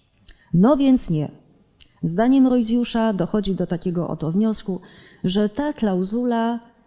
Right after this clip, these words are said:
zdrowy na ciele, ale, y, przepraszam, z-, chory na ciele, ale zdrowy na umyśle,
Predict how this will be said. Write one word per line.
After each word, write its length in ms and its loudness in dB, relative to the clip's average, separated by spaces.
zdrowy 500 0
na 160 2
ciele, 340 0
ale, 440 0
y, 160 0
przepraszam, 520 -2
z-, 260 -4
chory 260 0
na 160 0
ciele, 300 -4
ale 180 0
zdrowy 340 -4
na 120 -2
umyśle, 600 -2